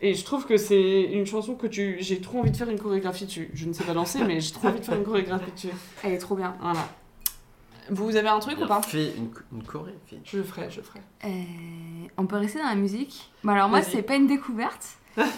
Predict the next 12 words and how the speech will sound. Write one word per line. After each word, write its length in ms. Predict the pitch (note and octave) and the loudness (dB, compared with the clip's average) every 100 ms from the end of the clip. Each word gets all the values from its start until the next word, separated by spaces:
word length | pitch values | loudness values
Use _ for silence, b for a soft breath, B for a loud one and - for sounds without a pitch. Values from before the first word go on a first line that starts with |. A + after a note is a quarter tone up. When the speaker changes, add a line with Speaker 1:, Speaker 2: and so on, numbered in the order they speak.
| - - | -8 2
Speaker 2:
Enfin, 300 | A#3 F#3 - - | 6 6 2 0
on 100 | A3+ | 2
connaît 260 | B3+ A3+ G3+ | 4 4 4
déjà. 380 | G#3+ A3 A#3 | 2 4 4
Speaker 1:
Ouais. 280 | A3+ G#3+ A#3+ - - - | 4 2 0 -6 -16 -2
Speaker 2:
Je 240 | G#3 G3 | 0 2
me 240 | G#3+ G#3 G3+ | 2 4 2
suis 240 | G3+ G3+ | 0 -2
refait 680 | F3+ A#3 C4+ - B3+ A3+ A3+ - | -2 -2 -4 -6 -4 -4 -6 -10
du 180 | F#3 F#3 | -6 -6
Taylor 500 | F#3 C4+ C#4 B3+ B3 | -6 -4 -2 -2 -6
Swift. 440 | - A#3+ A#3 - | -6 -6 -6 -8